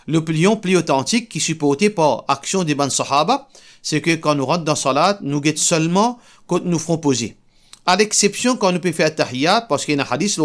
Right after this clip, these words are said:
là, que le prophète sallallahu alayhi wa sallam, quand il peut faire tahiyat, quand il dit Ashhadu an la ilaha illallah, le type guette sur les doigts. Ça veut dire quand il fait tahiyat, quand il bouge sur les doigts, ou bien quand il fixe sur les doigts, il guette sur les doigts. À part, à part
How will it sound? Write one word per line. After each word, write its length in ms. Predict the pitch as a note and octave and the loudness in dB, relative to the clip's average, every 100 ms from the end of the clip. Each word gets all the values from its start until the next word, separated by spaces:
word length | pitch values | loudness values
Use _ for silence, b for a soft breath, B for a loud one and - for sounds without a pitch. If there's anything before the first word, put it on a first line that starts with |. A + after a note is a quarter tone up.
| C#3 | 2
là, 240 | D#3 C4+ B B B B | 2 0 B B B B
que 100 | - | -4
le 180 | E3+ D#3+ | -2 -2
prophète 300 | - D#3+ G3 | -2 -2 0
sallallahu 240 | F3 D#3 | 2 2
alayhi 140 | D3 D3 | 2 2
wa 60 | |
sallam, 260 | C#3 E3+ F#3+ | 0 0 0
quand 240 | D#3 D3 | -2 -2
il 60 | D3 | -2
peut 180 | C#3 D#3+ | 0 0
faire 280 | D#3+ D3 C#3 | 2 0 0
tahiyat, 400 | C3+ C3 D3 F#3+ | -4 0 0 0
quand 140 | D3 | 0
il 120 | D3 | -2
dit 120 | C3+ D3+ | 0 0
Ashhadu 380 | D#3 - D#3+ | 0 -2 0
an 80 | D#3 | 2
la 260 | C#3+ D3 D#3 | 2 2 2
ilaha 260 | D3+ C#3+ | 2 0
illallah, 480 | C#3 C3+ C#3 G3+ B3+ b b | 0 0 2 0 0 b b
le 80 | C#3+ | -8
type 220 | - C3 | -6 -4
guette 180 | C#3 D3+ | 0 0
sur 160 | - C3+ | 0 0
les 120 | A#2+ | -2
doigts. 280 | A#2+ G#2 - _ | -2 -4 -8 _
Ça 100 | C3 | -6
veut 80 | C3 | -2
dire 160 | E3 | -2
quand 140 | F3 D3+ | 0 -2
il 100 | D3 | 0
fait 160 | D3 | -2
tahiyat, 300 | C#3 C3 D#3 | -2 0 0
quand 160 | E3+ C#3+ | 0 -2
il 80 | C#3 | -2
bouge 200 | C#3+ C#3+ | -2 0
sur 100 | C#3 | 0
les 120 | C3+ | 0
doigts, 140 | D#3 | 0
ou 40 | D#3+ | 0
bien 120 | D3 | 0
quand 100 | D3 | -2
il 80 | C#3 | -4
fixe 300 | D3+ D3 D3 | -6 -6 -6
sur 140 | C#3 | -4
les 100 | B2+ | -4
doigts, 220 | C3 G#3 A#3 B B B | 0 -2 -2 B B B
il 120 | C#3+ | -4
guette 120 | D3 D#3+ | 0 0
sur 140 | D3+ | 2
les 140 | C3+ | 0
doigts. 200 | A#2+ A#2 - | 0 -2 0
À 120 | D3+ | -2
part, 220 | - D3 - - | 0 -2 -2 -4
à 120 | D#3 | -4
part 200 | D#3 D3+ | 0 0